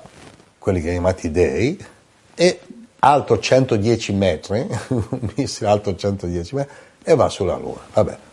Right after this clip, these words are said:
ma perché ste cose? Perché Parra Ernetti a un certo punto dice, "Ma se la televisione ti fa vedere a distanza,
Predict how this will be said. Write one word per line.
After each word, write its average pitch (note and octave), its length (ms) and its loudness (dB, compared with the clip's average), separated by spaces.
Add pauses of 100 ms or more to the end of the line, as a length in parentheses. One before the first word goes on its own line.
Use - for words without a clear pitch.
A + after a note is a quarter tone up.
(440)
ma B2 160 4
perché C#3+ 340 4
ste F2+ 200 -6
cose? - 320 -8
Perché C3+ 240 4
Parra E3+ 260 6
Ernetti G2+ 760 0 (1120)
a - 120 2
un B2 40 2
certo D#3+ 180 6
punto E3+ 520 4
dice, G#2 340 -4
"Ma B2 180 2
se F3 360 2
la C#3 140 4
televisione C#3 760 4
ti - 140 -4
fa A2+ 160 -2
vedere A#2+ 300 4
a A2 40 4
distanza, F#2 800 -4